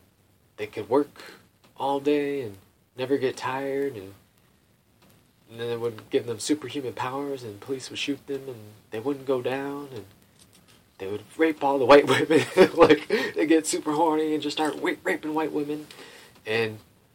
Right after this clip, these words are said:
that's the same thing they said about marijuana. Like,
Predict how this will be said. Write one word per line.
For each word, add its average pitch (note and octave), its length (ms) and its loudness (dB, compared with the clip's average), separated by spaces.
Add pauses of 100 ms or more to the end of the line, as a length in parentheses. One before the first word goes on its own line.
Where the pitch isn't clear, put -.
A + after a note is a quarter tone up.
(640)
that's - 200 -8
the B2+ 80 -4
same C3 220 0
thing C3+ 160 -4
they B2 60 -4
said C3+ 160 0
about B2 200 -4
marijuana. B2+ 480 -6
Like, G#2 160 -12